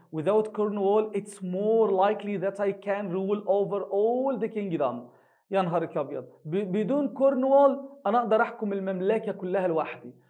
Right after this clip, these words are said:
But now، ولكن الآن، Edmund has gone to my sisters. إدموند راح لأختي. I don't want him to help her.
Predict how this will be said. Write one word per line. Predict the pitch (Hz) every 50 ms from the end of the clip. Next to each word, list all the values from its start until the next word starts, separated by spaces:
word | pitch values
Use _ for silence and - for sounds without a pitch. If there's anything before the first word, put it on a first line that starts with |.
| _ _ _ -
But | 147 240 247
now، | 240 233 202 190 202 208
ولكن | 214 202 196 202 214 202 208 214 185
الآن، | 190 - 196 202 202 190 - - - _ - 220
Edmund | 226 190 202 214 214 202 180
has | 175 165 175 175 160 151
gone | 143 139 190 196 190 196 190 190 -
to | - 190 190 190 190 190
my | 180 180 180
sisters. | 175 - - 202 185 - - - 131 120 127 - _ _ _ _ _ _ _ -
إدموند | 226 208 196 208 202 185
راح | 170 196 - 180 180
لأختي. | 185 185 185 180 - - - - - - _ _ _ _ -
I | 202 220 214
don't | 170 220 220 214 214
want | 202 190 208 214 208
him | 196 180 202 202 208 202 - -
to | - 202 202 -
help | - 208 208 214 214 180 175 180 151
her. | 185 196 196 175